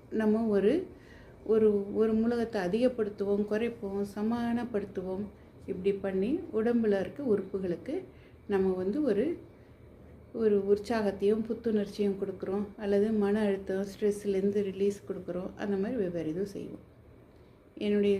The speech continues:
சே-, இப்போ தான் முதல் தடவையா பார்க்குறீங்கன்னா, இந்த சேனலுக்கு சப்ஸ்கிரைப் பண்ணுங்க. இதே மாதிரி பலன் தரக்கூடிய நிறைய முத்திரைகளை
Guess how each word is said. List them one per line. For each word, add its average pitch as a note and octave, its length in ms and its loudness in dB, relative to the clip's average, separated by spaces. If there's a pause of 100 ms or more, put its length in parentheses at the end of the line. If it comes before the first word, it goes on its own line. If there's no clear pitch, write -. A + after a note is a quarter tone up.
(100)
சே-, G3+ 160 -2
இப்போ G3+ 280 -6
தான் C4 200 4
முதல் A#3+ 220 -2
தடவையா G#3+ 260 2
பார்க்குறீங்கன்னா, F#3+ 580 -4
இந்த A#3 200 0
சேனலுக்கு G#3+ 440 -4 (100)
சப்ஸ்கிரைப் G3 480 -6
பண்ணுங்க. F3+ 300 -4
இதே G#3+ 300 0
மாதிரி A3 380 0 (580)
பலன் B3 320 4
தரக்கூடிய F3+ 600 0
நிறைய G3 380 0 (240)
முத்திரைகளை F#3 580 -2